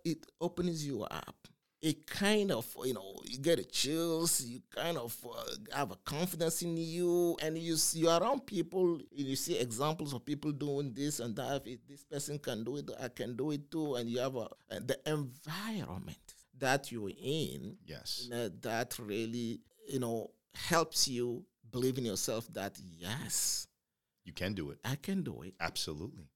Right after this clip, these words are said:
Speaker 1: I can do, I can achieve my dreams. So from that, uh, I'm where when I go to conference seminar, I develop, you know, a passion of speaking, right? Speaking, coaching. So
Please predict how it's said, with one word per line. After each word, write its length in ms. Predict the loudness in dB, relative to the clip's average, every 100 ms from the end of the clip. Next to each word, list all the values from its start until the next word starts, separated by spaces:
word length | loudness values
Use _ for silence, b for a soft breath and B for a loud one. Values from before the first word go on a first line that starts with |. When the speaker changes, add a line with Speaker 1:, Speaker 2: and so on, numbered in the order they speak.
| _ -6
Speaker 1:
I 240 | -2 -2 -2
can 200 | -4 -2
do, 120 | 0
I 100 | 0
can 180 | 0 -2
achieve 300 | -2 -2 -4
my 200 | -4 -6
dreams. 440 | -8 -10 -10 -12 _
So 420 | -2 4 4 4
from 440 | 0 -2 2 2 2
that, 320 | 0 0 -4 _ -2
uh, 220 | 0 0 -4
I'm 280 | -2 0 0
where 280 | 0 2 2
when 160 | 0
I 100 | 0 -4
go 220 | -2 -4
to 120 | -6
conference 400 | -10 -10 -6 -6
seminar, 280 | -6 -8 -10 -8
I 160 | -6
develop, 560 | -6 -10 -14 -18 -18 -18 -18
you 80 | -20
know, 100 | -20 -20 _ -20
a 260 | -20 -10
passion 320 | -8 -8 -10 -12
of 120 | -14
speaking, 440 | -10 -10 -10 -14 -20 _ -12
right? 220 | -8 -6 -8
Speaking, 600 | -18 -16 -8 -8 -8 -14 -16 -20 _ -20
coaching. 500 | -16 -12 -10 -10 -12 _ B B B
So 680 | 0 2 4 2 2 2